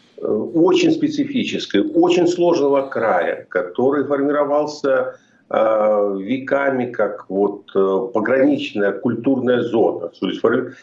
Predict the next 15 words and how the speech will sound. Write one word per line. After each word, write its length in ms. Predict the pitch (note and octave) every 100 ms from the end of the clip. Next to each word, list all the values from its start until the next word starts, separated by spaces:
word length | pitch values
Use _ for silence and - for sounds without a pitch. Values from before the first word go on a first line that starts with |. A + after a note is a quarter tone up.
| -
определение 580 | - B2+ B2 C3+ D#3 D#3
её 120 | D3 C3+
как 340 | C#3 C3+ -
украинский 840 | - D3 D3 B2 A2 G#2+ - -
или 120 | F#2+ G2
определение 400 | - A2 B2+ C3
её 120 | C3
как 240 | C3 C#3
русский — 340 | B2+ A2+ - G#2+
это 220 | G2+ C3
очень 560 | - E3 F3 E3+ D3 - - -
спорный 500 | - - C#3+ D#3+ C#3+
вопрос. 540 | C#3 C#3 - D#2+ - - _ - - _
Там 240 | - E3+ E3
жили 460 | C3 F#3 G3 F3